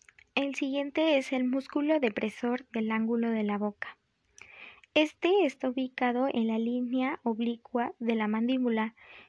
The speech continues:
y es un músculo ancho y delgado, triangular de base inferior.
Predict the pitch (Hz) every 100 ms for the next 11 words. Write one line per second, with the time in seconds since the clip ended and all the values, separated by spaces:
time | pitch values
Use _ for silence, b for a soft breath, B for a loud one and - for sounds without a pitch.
0 | B 254 277 320 302 269 - 262 254 240
1 | - 247 269 - 330 247 220 226 226 247
2 | 320 403 _ _ - 247 240 247 247 254
3 | 320 294 233 226 226 226 - 254 - 233
4 | 233 233 220 220 220